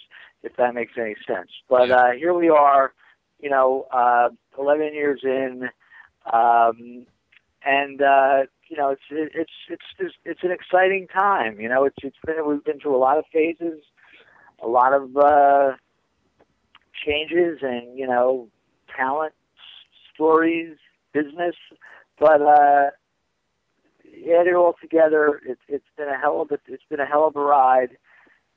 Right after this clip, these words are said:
Speaker 1: and, uh, it's still going on, and, uh, we'll be celebrating that eleventh year anniversary in Chicago next weekend,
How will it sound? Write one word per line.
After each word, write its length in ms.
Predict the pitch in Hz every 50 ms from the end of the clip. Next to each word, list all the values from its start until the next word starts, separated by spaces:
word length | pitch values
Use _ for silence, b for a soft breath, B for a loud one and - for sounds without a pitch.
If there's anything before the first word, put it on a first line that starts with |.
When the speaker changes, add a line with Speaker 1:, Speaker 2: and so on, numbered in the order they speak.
| _ -
Speaker 1:
and, 340 | 123 120 120 123 123 123 120
uh, 200 | 120 117 120 123 -
it's 140 | - - _ _
still 200 | _ - 151 147
going 320 | 139 135 139 135 135 131 127
on, 440 | 127 123 123 123 123 123 127 131 123 - _
and, 340 | - 120 120 120 120 123 -
uh, 420 | 120 120 120 117 117 117 117 117 113 _ _ _ _ _ _ _ _ _ _ _ _ _ _
we'll 140 | - 120
be 120 | 120 131 127 - -
celebrating 580 | 139 135 135 135 139 135 131 127 131 135 127
that 240 | 127 127 123 123 117 - _ _ _ -
eleventh 380 | 127 120 123 120 123 127 120 -
year 200 | - 123 123 123
anniversary 720 | 123 123 120 113 120 127 127 - - - 135 135 131 127 -
in 140 | - 190 180 -
Chicago 680 | - - - - 139 127 127 127 120 123 120 117 117 117 - _ _ _ _ _ b b b b b b _ -
next 240 | 110 107 - - -
weekend, 380 | 101 104 - - 104 92 92